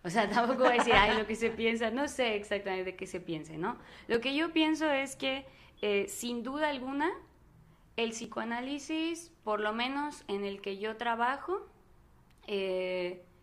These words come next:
tiene muchas preguntas filosóficas, porque tiene preguntas sobre el sentido, tiene preguntas sobre el ser, pero sobre todo creo que apuntamos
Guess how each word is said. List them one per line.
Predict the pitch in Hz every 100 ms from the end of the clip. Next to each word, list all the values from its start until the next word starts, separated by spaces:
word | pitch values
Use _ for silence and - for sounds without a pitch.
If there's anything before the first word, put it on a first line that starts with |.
| - - _ -
tiene | - 247 233
muchas | 240 277 254 -
preguntas | 202 190 185 196 -
filosóficas, | 175 165 165 180 175 165 170 - -
porque | - 196 196
tiene | 202 208 220
preguntas | 220 202 190 196 202 196 220 - - -
sobre | - 185 180
el | 175
sentido, | 180 170 170 220 214 185 285 - - - _ -
tiene | - 190 190
preguntas | 190 180 175 185 180 175 175 -
sobre | - 175 165
el | 165
ser, | 160 226 262 294 - - - - -
pero | 214 208 208 196
sobre | - 226 214 214
todo | 214 233 247 247
creo | 233 233 247 247
que | 247 214 202 - - -
apuntamos | 202 208 202 202 214 226 247 247